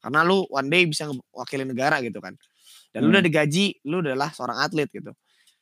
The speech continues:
Speaker 1: Eee,
Speaker 2: Hmm.
Speaker 1: lu jadi pro player pengen, pengennya jadi apa? Pengen juara atau pengen jadi terkenal?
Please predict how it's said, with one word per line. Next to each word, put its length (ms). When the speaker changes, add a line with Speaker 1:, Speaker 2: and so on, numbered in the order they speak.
Speaker 1:
Eee, 360
Speaker 2:
Hmm. 80
Speaker 1:
lu 240
jadi 160
pro 160
player 240
pengen, 320
pengennya 320
jadi 320
apa? 320
Pengen 240
juara 400
atau 160
pengen 400
jadi 160
terkenal? 640